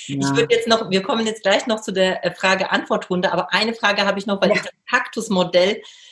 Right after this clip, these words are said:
Speaker 2: kurz angesprochen habe. Wir werden das jetzt nicht noch mal in der Tiefe ausführen
Speaker 1: Mhm.
Speaker 2: können, aber gibt's da nicht einen Test?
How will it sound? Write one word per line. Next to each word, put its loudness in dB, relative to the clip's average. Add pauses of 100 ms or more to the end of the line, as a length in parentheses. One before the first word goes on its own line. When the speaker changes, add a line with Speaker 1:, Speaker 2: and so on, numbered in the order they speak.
(340)
Speaker 2:
kurz 2
angesprochen 0
habe. 2
Wir 2
werden 2
das 2
jetzt -8
nicht 0
noch 0
mal 4
in -2
der 0
Tiefe 2 (120)
ausführen 2
Speaker 1:
Mhm. 2
Speaker 2:
können, -2
aber 4
gibt's -6
da 2
nicht 0
einen -2
Test? -2